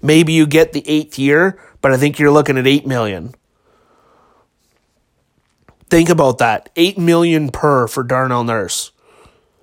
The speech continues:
And are you really gonna wanna do that deal? You might, because of Josh Morrissey's deal and the fact that those two have been compared nearly their entire careers,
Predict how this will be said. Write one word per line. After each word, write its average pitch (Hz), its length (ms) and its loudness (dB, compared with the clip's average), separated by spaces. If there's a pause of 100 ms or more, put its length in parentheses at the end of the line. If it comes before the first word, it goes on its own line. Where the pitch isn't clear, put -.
(1400)
And 139 160 2
are 127 100 4
you 117 140 0
really 123 320 2
gonna 165 200 -2
wanna 147 220 0
do 135 160 -4
that 139 220 0
deal? 135 320 -4 (760)
You 185 220 4
might, 202 480 2 (300)
because 196 480 2
of 208 100 2
Josh 185 420 2
Morrissey's 180 600 -2
deal 185 280 0
and 156 160 -2
the 143 60 -6
fact 165 260 0
that - 120 -20
those 160 180 -2
two 170 140 -4
have 156 80 -6
been 147 160 -6
compared 151 540 -4
nearly 151 280 -4
their 139 140 -4
entire 143 320 -2
careers, 135 400 -4